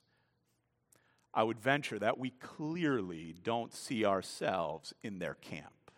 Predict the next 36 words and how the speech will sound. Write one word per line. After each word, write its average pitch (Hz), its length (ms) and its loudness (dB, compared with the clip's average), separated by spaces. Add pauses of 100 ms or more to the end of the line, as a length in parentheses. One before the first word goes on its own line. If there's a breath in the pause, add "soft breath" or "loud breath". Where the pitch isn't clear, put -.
(1500)
The - 60 -20
Pharisees 117 600 4
are 90 40 -16
the 85 60 -18
bad 110 300 6
guys. - 460 -14 (560)
We're 120 360 4
the 92 100 -12
good 143 220 0
guys. - 560 -14 (1000)
Th-, 127 180 -6
this 156 240 -2
is 104 120 -12
how 110 200 4
it - 140 -10
works. 156 240 0 (1700)
Of 190 200 12
course, 175 500 10
sinners 208 460 6
need 151 180 2
to 160 60 4
hear 180 140 12
the 180 60 8
gospel. 190 500 12 (180 loud breath)
Of - 160 6
course, 240 500 12
we 214 140 2
need 185 180 4
to 196 60 6
call 175 260 12
them 190 140 6
to 180 80 6
saving 156 360 4
faith 160 220 4
in 190 100 0
Jesus. 160 380 2